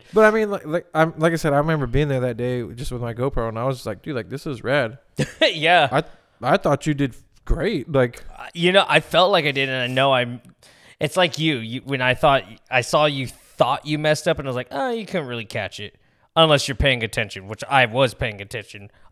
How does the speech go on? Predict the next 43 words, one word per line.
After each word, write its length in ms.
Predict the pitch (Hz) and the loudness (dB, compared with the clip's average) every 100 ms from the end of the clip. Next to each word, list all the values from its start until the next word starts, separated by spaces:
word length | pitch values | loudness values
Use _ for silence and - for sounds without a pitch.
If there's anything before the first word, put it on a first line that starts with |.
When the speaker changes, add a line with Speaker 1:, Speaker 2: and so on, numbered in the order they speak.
| - | 4
Speaker 2:
I 100 | 151 | 6
don't 160 | 143 | 6
know 120 | 143 139 | 4 2
those 200 | 120 - | 0 -2
songs 600 | 147 123 113 - - - - _ _ _ - | -2 -2 -8 -14 -20 -20 -20 _ _ _ -6
like 180 | 113 104 | -4 0
you 140 | 208 | 0
did. 300 | 160 120 135 - _ - | 0 -6 -8 -14 _ -4
Speaker 1:
Right. 300 | 135 117 120 - | -2 -2 -8 -2
Speaker 2:
But 180 | - 175 | 4 4
you, 200 | 160 165 - | 4 -4 -2
again, 260 | 143 160 135 | 0 0 2
you 120 | 156 | -2
had 180 | 185 123 | 0 -2
a 40 | |
bigger 300 | 104 131 117 | -2 -6 -6
set 260 | - 156 110 | -4 -6 -4
list 220 | 110 - | -10 -12
than 120 | 107 | -12
I 100 | 98 | -12
did. 160 | 92 90 - | -12 -12 0
I, 340 | 143 160 156 - | 2 2 0 -2
okay, 260 | 165 160 | -2 0
maybe 240 | 147 175 262 | 0 0 0
I 80 | 240 | -2
played 400 | - 214 170 131 _ _ _ _ _ _ _ _ _ - | -2 -4 -4 -8 _ _ _ _ _ _ _ _ _ -6
Speaker 1:
I 40 | |
thought 180 | - 180 | -6 -4
you 60 | |
maybe 180 | 185 175 | -2 -2
played 220 | 147 165 | 4 4
a 40 | 131 | 2
couple, 360 | - 156 127 | -2 -4 -4
but 180 | 110 117 | -8 2
Speaker 2:
Yeah, 120 | 175 | 6
I 80 | 160 | 6
did. 180 | 147 160 | 4 0
I 120 | 135 139 | 0 -2
did 220 | 160 151 | -4 -4
play 180 | 175 143 | -2 -2
two 220 | - 147 | -4 -8
or 80 | 123 | -8
three, 440 | - 127 131 143 | -10 -8 -8 -8